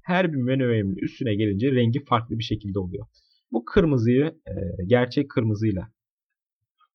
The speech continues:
e, dolduralım. Onu da tasarımımızdan seçebiliriz. Şöyle. Kırmızı şuymuş. Ctrl Z yapıp yaptığımız işlemi geri aldık ve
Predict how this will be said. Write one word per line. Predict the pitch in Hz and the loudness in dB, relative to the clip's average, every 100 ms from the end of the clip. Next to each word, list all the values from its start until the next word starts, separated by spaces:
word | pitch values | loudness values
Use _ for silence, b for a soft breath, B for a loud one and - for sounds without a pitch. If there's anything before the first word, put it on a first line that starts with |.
| _ | _
e, | 92 92 90 87 90 101 | -6 -4 -4 -6 -6 -2
dolduralım. | 107 98 101 - - _ _ _ _ - - | 0 0 0 -2 -4 _ _ _ _ -20 -12
Onu | - 135 95 | -2 -2 0
da | 107 123 - - _ _ _ | -2 -6 -16 -20 _ _ _
tasarımımızdan | - 127 - 101 92 87 104 104 | -2 -2 0 -2 -2 -4 -6 -6
seçebiliriz. | 113 107 110 107 110 113 | -4 -2 -2 -2 -6 -6
Şöyle. | - 117 107 113 - _ _ _ _ _ - - _ _ _ _ _ _ _ _ _ _ _ | -4 -2 0 -2 -6 _ _ _ _ _ -20 -20 _ _ _ _ _ _ _ _ _ _ _
Kırmızı | - 120 107 104 | -4 -2 0 -2
şuymuş. | 110 131 117 98 - - - _ - _ _ _ _ _ _ _ _ _ _ _ _ _ 123 | -2 0 0 0 -6 -14 -20 _ -20 _ _ _ _ _ _ _ _ _ _ _ _ _ -10
Ctrl | 110 113 107 101 | -6 0 2 0
Z | 101 | 2
yapıp | 110 104 104 | 0 0 -2
yaptığımız | 104 98 101 92 | -4 -4 -6 -8
işlemi | 92 92 92 | -8 -8 -4
geri | 107 | -2
aldık | 123 117 117 | -2 -2 -2
ve | 127 127 | -2 -2